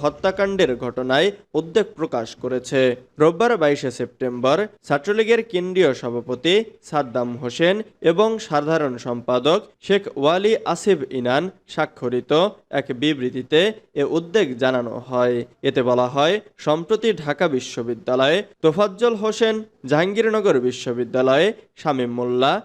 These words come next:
এবং রাজশাহী বিশ্ববিদ্যালয়ে আব্দুল্লাহ আল মাসুদ সহ দেশের বিভিন্ন প্রান্তে সংঘটিত বিচার বহির্ভূত হত্যাকাণ্ডের বিষয়ে উদ্বেগ প্রকাশ করেছে ছাত্রলীগ এবং এর নিরপেক্ষ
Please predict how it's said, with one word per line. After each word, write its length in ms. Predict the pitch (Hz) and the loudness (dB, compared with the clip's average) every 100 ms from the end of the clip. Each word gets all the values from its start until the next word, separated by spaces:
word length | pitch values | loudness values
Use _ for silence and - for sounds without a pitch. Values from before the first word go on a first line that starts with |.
| _ - | _ -6
এবং 280 | 131 127 160 214 _ | -2 0 0 -2 _
রাজশাহী 480 | 139 156 - 226 220 | -2 -2 0 2 4
বিশ্ববিদ্যালয়ে 880 | 175 147 - 127 123 117 127 127 151 202 - - | 2 0 -4 -4 -4 -2 0 2 2 0 -6 -6
আব্দুল্লাহ 520 | 139 147 196 208 214 - | -4 2 2 2 0 -2
আল 160 | 131 127 | -6 -4
মাসুদ 380 | 139 151 123 117 | -2 -4 -6 -10
সহ 260 | - 123 139 160 202 - - | -12 -6 0 2 0 -6 -2
দেশের 360 | 156 175 226 175 | -2 2 0 0
বিভিন্ন 380 | 143 156 143 120 | -2 -2 -2 -4
প্রান্তে 440 | 113 123 123 147 170 214 _ - | -4 -6 -2 2 2 0 _ -4
সংঘটিত 600 | 147 131 123 123 127 127 170 208 - - | -2 -2 -2 -4 -4 2 2 2 -6 -6
বিচার 340 | 135 151 208 208 | -4 0 0 2
বহির্ভূত 520 | 196 208 208 202 214 208 | 2 4 4 2 0 -2
হত্যাকাণ্ডের 760 | 156 151 - 202 202 185 139 120 | -2 -4 -2 -2 0 0 2 0
বিষয়ে 420 | 117 120 135 143 190 208 - | -2 -4 2 2 2 -2 -6
উদ্বেগ 360 | 151 160 160 - - | -6 -4 -2 -2 -2
প্রকাশ 340 | 151 139 117 117 | -4 -2 -4 -4
করেছে 420 | 127 127 120 170 190 196 _ | -4 -4 0 0 0 -2 _
ছাত্রলীগ 600 | - 143 - 123 123 127 123 - - | -6 -6 -4 -4 0 0 -2 -10 -6
এবং 300 | 127 123 151 202 - - 143 | -2 2 0 0 -10 -4 -2
এর 80 | 127 | 0
নিরপেক্ষ 500 | 127 156 196 220 220 | 0 0 2 -2 0